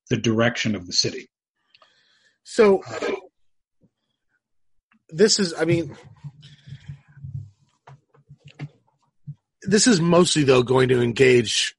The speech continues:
Speaker 2: it's in some way with the political landscape of the city, right? Because even if you're, whatever the, all these issues you listed,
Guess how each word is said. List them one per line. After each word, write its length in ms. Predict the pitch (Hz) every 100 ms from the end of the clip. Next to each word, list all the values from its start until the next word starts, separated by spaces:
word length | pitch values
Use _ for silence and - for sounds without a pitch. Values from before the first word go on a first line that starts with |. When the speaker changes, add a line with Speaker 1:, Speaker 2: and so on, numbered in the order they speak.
| _ _ _ _ _ _ _ -
Speaker 2:
it's 220 | - -
in 160 | - 131
some 420 | - 175 165 139
way 420 | 135 120 113 110 - _
with 280 | 127 127 - 117
the 120 | 123
political 520 | - 127 127 117 107
landscape 500 | 101 101 92 107 95
of 80 | 92
the 60 |
city, 320 | 95 - 87 87
right? 260 | 101 107
Because 340 | 120 - 131 135
even 280 | 190 208
if 160 | 156 143
you're, 140 | 131 120 - - 143
whatever 320 | 160 208 214
the, 200 | 165 139
all 180 | 165 214
these 180 | 185 151
issues 300 | 151 131 117
you 120 | 117
listed, 480 | 113 - - 87